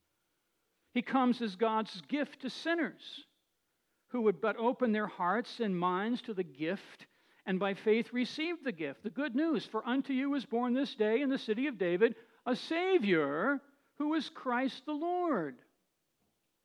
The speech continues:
You see, the gospel is not simply some ideal, as I mentioned, even an ideal offered by the true and living God.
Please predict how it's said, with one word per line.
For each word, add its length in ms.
You 60
see, 120
the 80
gospel 460
is 100
not 180
simply 360
some 300
ideal, 480
as 120
I 100
mentioned, 440
even 220
an 140
ideal 360
offered 340
by 120
the 100
true 240
and 80
living 240
God. 360